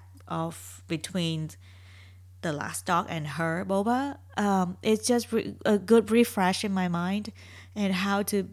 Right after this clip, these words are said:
cont-, like, building trust as I, you know, ha-, have her. I also received a lot of mistakes that I did with my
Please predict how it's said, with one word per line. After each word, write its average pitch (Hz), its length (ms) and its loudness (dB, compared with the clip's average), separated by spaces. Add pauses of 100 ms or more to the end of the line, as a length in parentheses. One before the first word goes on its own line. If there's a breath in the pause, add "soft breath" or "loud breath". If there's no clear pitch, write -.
(140)
cont-, 175 300 -4 (100)
like, 160 340 -4
building 185 320 0
trust 175 520 -4
as 190 240 4
I, 196 540 2
you 190 160 -2
know, 175 180 -2
ha-, 175 340 -6
have 180 280 -6
her. 208 280 -2 (1400 loud breath)
I 202 680 4
also 185 440 0
received - 520 -4
a 190 80 -2
lot 175 320 0
of 180 80 -4
mistakes 170 540 -6
that 175 120 -4
I 165 100 -2
did 180 280 -6
with 180 180 -6
my 175 260 -4